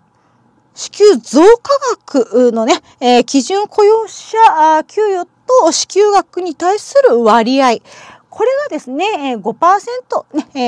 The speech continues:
ー、になりました。ね、五パーセント以上と、ね、であることとね、いうことになったというところが一つね、変わったところ。から、あ、こちらのですね、適用要件で、えー、見ていく、この雇用者給与と支給額と、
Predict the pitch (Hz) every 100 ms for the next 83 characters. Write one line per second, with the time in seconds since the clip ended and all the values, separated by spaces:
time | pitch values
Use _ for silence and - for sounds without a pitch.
0 | 226 214 196 202 277 349 403 - - 330
1 | 254 214 277 320 339 - 302 392 480 -
2 | - _ - - - 269 - 185 226 302
3 | 339 - 240 - 415 494 - 269 233 226
4 | 226 330 453 440 320 294 285 _ _ 392
5 | 494 - 254 226 208 208 - - 202 277
6 | 370 - 170 170 - 330 311 - 180 170
7 | - _ _ _ _ _ - _ _ 494
8 | 571 466 415 392 381 466 622 659 415 339
9 | 339 370 320 - 339 359 370 - 285 269
10 | 320 269 269 - 277 196 - - 302 262
11 | 240 240 208 - 302 427 415 - 403 403
12 | 349 - 415 349 - - - 370 277 226
13 | 190 - - 370 202